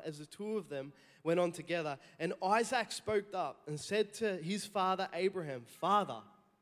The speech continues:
like, "What is going on, Dad?" He says, "Yes, my son, the fire and the wood are here, but where is the lamb for the burnt offering?" Abraham answered and said,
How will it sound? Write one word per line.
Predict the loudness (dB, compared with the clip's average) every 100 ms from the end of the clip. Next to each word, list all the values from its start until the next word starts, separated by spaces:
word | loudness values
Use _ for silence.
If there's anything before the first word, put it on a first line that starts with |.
| _ _ _ -18
like, | -18 -4
"What | 0 0
is | 2
going | 6 6 8
on, | 6 4
Dad?" | -2 -6 -8
He |
says, | -2 0 2
"Yes, | 0 0
my | 0 0
son, | -2 -8 -10 -20 -20 -8
the | -6
fire | -4 0 2 4 4 2 0
and | 2
the | 2
wood | 4 4
are | 4
here, | 0 -2 -2 -6 -20 _ _ _ _ _
but | 0 4
where | 6 8 8
is | 6 4
the | 4
lamb | 6 6 4
for | 0 -4
the | 0
burnt | 0 0
offering?" | -4 -6 -10 -20 _ _ _ _ _ 2
Abraham | 4 6 4 4 4 4
answered | 2 2 0 -8 -8
and | -12
said, | -8 -4 -4 -6